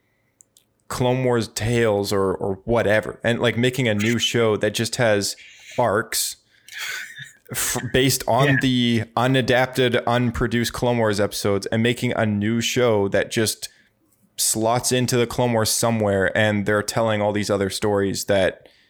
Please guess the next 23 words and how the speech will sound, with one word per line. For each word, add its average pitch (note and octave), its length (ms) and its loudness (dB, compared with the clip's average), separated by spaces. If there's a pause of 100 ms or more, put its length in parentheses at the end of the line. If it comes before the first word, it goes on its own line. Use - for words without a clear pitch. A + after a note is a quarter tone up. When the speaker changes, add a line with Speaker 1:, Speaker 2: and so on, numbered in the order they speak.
(540)
Speaker 1:
you A2+ 140 0
know, F2 280 -2 (840)
that - 460 0
have G#2+ 300 0
to A2 100 -4
do A2 140 -2
with G#2 120 -2
these G2+ 200 -2
other G2 180 0
characters. G2+ 580 -2
And F#2+ 120 -4
in A#2+ 140 2
a A#2 60 2
normal A2+ 400 2
scenario G#2 520 0
where G2 120 -2
we G2+ 120 -2
had G2 420 -2
twenty-two G#2 600 -2
episode G2 320 -2
seasons G2 600 -6 (220)
Speaker 2:
Mm-hmm. C3 340 2
Speaker 1:
with A2 300 0